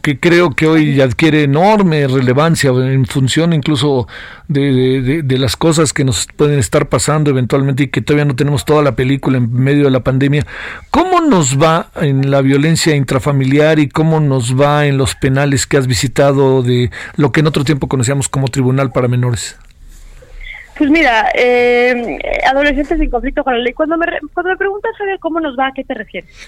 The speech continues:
Speaker 1: Este,
Speaker 2: Para tratar de
Speaker 1: eh, ¿en qué
Speaker 2: conocer.
Speaker 1: circunstancias encuentras a las personas que están bajo esa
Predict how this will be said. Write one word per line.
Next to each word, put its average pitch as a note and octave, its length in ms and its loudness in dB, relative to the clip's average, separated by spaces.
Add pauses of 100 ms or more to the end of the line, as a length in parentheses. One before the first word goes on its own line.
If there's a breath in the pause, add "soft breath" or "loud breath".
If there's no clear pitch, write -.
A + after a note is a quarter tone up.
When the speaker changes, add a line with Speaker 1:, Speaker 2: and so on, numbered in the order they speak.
Speaker 1:
Este, F3 400 -2
Speaker 2:
Para A3 180 0
tratar A#3+ 300 -6
de G3+ 80 2
Speaker 1:
eh, A3+ 140 2
¿en G3 180 2
qué - 40 -6 (100)
Speaker 2:
conocer. B3 60 2
Speaker 1:
circunstancias G#3 760 0
encuentras E3 800 -2 (280 loud breath)
a D3 140 0
las C#3+ 220 -2
personas D#3+ 500 0
que E3 100 -4
están E3+ 280 -2
bajo E3 240 -2
esa D3+ 340 -4